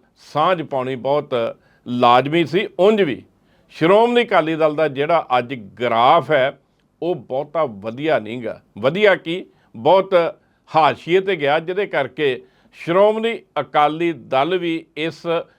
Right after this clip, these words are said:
ਆਪਣੇ ਸਿਆਸੀ ਸੰਕਟ 'ਚੋਂ ਨਿਕਲਣ ਲਈ ਭਾਰਤੀ ਜਨਤਾ ਪਾਰਟੀ ਦੀ ਬਾਂਹ ਫੜ ਸਕਦੀ ਹੈ। ਔਰ ਲੱਗਦਾ ਹੈ ਸ਼ਾਇਦ ਵੀ ਸ਼੍ਰੋਮਣੀ ਅਕਾਲੀ ਦਲ ਨੂੰ ਇਹ ਲੋੜ ਮਹਿਸੂਸ ਹੋ ਰਹੀ ਹੈ, ਕਿਉਂਕਿ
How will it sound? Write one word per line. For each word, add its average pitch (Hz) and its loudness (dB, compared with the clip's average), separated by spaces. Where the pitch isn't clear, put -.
ਆਪਣੇ 147 -2
ਸਿਆਸੀ 147 0
ਸੰਕਟ 143 -6
'ਚੋਂ 151 -10
ਨਿਕਲਣ 127 -6
ਲਈ 135 -6
ਭਾਰਤੀ 135 -2
ਜਨਤਾ 123 -4
ਪਾਰਟੀ 113 -6
ਦੀ 131 -10
ਬਾਂਹ 117 -2
ਫੜ 123 2
ਸਕਦੀ 151 0
ਹੈ। 185 6
ਔਰ 180 2
ਲੱਗਦਾ 139 2
ਹੈ 156 2
ਸ਼ਾਇਦ 147 4
ਵੀ 160 -6
ਸ਼੍ਰੋਮਣੀ 180 2
ਅਕਾਲੀ 147 -2
ਦਲ 143 -2
ਨੂੰ 156 -8
ਇਹ 175 -4
ਲੋੜ 151 2
ਮਹਿਸੂਸ 139 -4
ਹੋ 135 -4
ਰਹੀ 127 -6
ਹੈ, 151 0
ਕਿਉਂਕਿ 196 -2